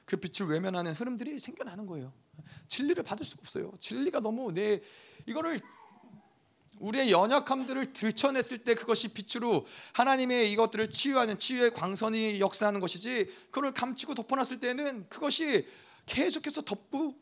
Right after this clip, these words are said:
계속 숨기고, 계속 이것을, 어, 혼자서 그늘 가운데 각 씨름하게 되는 이런 흐름들이 만들어진다는 것이죠.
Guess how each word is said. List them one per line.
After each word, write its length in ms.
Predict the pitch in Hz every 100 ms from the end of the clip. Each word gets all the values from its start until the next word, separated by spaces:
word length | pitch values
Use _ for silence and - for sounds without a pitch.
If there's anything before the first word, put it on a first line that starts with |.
| -
계속 240 | 240 262
숨기고, 600 | - 311 302 311 277 285
계속 360 | - 233 262 -
이것을, 640 | 254 247 - 247 247 226 - -
어, 160 | - 240
혼자서 460 | 262 269 262 240
그늘 300 | - 214 240
가운데 580 | 247 240 233 233 247 214 - _ - 226 170
각 260 | - - - _ _ _
씨름하게 460 | - 294 311 277 233
되는 280 | 196 151 117 -
이런 160 | 240
흐름들이 260 | 285 311 247
만들어진다는 580 | 165 180 226 196 147 131
것이죠. 340 | 117 - 117